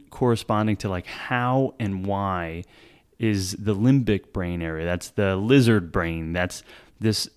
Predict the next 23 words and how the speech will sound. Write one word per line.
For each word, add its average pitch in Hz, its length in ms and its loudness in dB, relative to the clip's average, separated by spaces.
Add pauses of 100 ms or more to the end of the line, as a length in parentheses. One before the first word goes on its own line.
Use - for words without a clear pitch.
uh, 92 520 -4 (180)
this 123 220 2
part 123 240 4
of 117 40 4
the 110 60 4
brain 104 300 -2
is 95 340 -4
kind 127 180 -2
of 113 80 -2
responsible 110 600 -2
for 92 180 -8
feelings 117 920 4
and, 98 340 -4
and 92 300 -4
perhaps 101 460 -4 (320)
decision 139 480 4
making, 98 520 0
and 98 120 -2
therefore 95 420 -2
you 95 100 -6
can 90 200 -6 (260)
argue 92 260 -4
behavior, 95 880 0